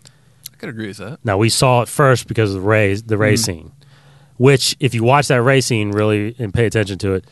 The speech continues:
Speaker 2: there's no way he can do that scene without taking his mask off.
Speaker 1: Right, you
Speaker 3: Right.
Speaker 1: need to see his eyes,
Speaker 3: You need to
Speaker 1: his
Speaker 3: see his face.
Speaker 2: Right.
Speaker 1: facial expressions.
Speaker 2: So, but I, I, I, I wish when he said, "Ben," you know, you,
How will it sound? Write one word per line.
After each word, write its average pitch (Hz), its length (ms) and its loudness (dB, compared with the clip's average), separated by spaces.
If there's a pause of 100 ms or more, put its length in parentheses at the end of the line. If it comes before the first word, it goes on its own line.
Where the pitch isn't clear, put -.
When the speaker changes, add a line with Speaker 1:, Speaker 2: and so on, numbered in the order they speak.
(520)
Speaker 2:
there's 110 200 -6
no 123 140 4
way 113 180 2
he 107 60 -2
can 101 120 -6
do 107 120 -2
that 92 120 -2
scene 98 160 -6
without 87 220 -8
taking 78 200 -14
his 76 120 -20
mask 82 260 -18
off. 113 60 -8
Speaker 1:
Right, 98 220 -8
you 92 60 -10
Speaker 3:
Right. 113 100 -8
Speaker 1:
need 117 80 -6
to 104 80 -10
see 101 160 -10
his 95 120 -12
eyes, 90 260 -10
Speaker 3:
You 117 40 -6
need - 40 -6
to 113 40 -4
Speaker 1:
his 104 100 -8
Speaker 3:
see 107 100 -12
his 98 120 -14
face. 104 340 -10
Speaker 2:
Right. 98 180 4
Speaker 1:
facial 95 160 -12
expressions. - 460 -16
Speaker 2:
So, 120 180 4
but 113 140 2
I, 131 420 2
I, 123 140 0
I, 127 100 -8
I 131 120 2
wish 156 340 4
when 127 140 0
he 127 120 -2
said, 107 340 -4
"Ben," 170 560 4
you 120 100 -4
know, 120 100 0
you, 110 220 -4